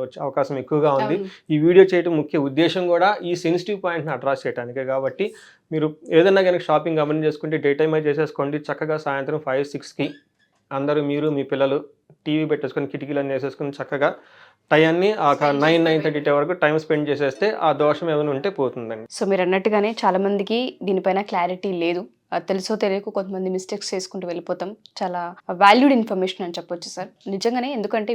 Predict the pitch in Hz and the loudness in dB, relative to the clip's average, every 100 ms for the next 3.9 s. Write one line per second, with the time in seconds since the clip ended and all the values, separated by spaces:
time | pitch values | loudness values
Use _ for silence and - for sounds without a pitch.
0 | 175 190 202 233 247 240 202 214 202 196 | -4 -2 -2 0 -2 0 -4 -4 -2 -2
1 | 190 175 202 214 214 180 190 208 202 214 | -4 -2 -2 0 -2 -2 -4 -6 -2 -2
2 | 226 - - _ _ - 226 220 214 240 | -4 -8 -20 _ _ -4 -2 2 2 2
3 | - 277 240 208 214 214 196 190 190 | 2 2 2 0 0 0 0 0 -2